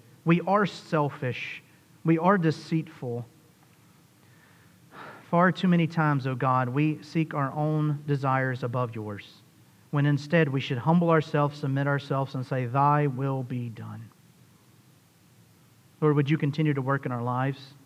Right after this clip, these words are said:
that that may be true? May we cling to you, hope in you, rest in you, trust in you, and you alone, for your glory and for our good. Father, we thank you for your word and the opportunity to come before it this day.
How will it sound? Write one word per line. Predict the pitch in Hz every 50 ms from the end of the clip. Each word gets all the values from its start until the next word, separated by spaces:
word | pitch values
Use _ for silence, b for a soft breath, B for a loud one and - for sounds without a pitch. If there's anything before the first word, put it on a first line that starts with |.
| _ -
that | 131 123 -
that | 139 131 120
may | 127 123 120
be | 117 120 117
true? | 113 - - 110 107 104 - _ - _ _ _ _ b b b b b b -
May | 160 151
we | 151 160
cling | 151 - - 180 190 196 196 196 190 -
to | - 202
you, | 180 165 175 180 147 131 127 127 -
hope | - 196 208 202 208 190
in | 185 175 165
you, | 160 156 147 135
rest | 131 147 165 180 190 180 185 -
in | 180 165 170 165
you, | 170 180 180 180 175 175
trust | - - - 180 170 - - 180
in | 165 160
you, | 160 170 170 180 180 165
and | 175 156 151 151
you | 165 170 170 175 170 160 B B B B B B B
alone, | 151 143 131 120 117 107 107 107 - - - _ _ _ _ _ _ _ _ _ _ _ _ _ -
for | - 131
your | 127 165 202 190
glory | 165 147 135 127 127 120 113
and | 110 110 -
for | 135 127 120 117
our | 117
good. | 104 104 107 101 104 - - _ _ _ _ _ _ _ _ _ _ _ _ _ _ _ _ _ -
Father, | 147 143 147
we | 135 139
thank | 135 - 165 160 165
you | 180 165
for | 156 - 175
your | 165 165 147
word | 120 123 123 117
and | 117 117
the | 127
opportunity | 131 127 - 135 135 - 147 143 143 139 139
to | 135
come | 131 - 139 135
before | 131 127 127 139 139 135
it | 131 -
this | 139 123 -
day. | - - 107 104 101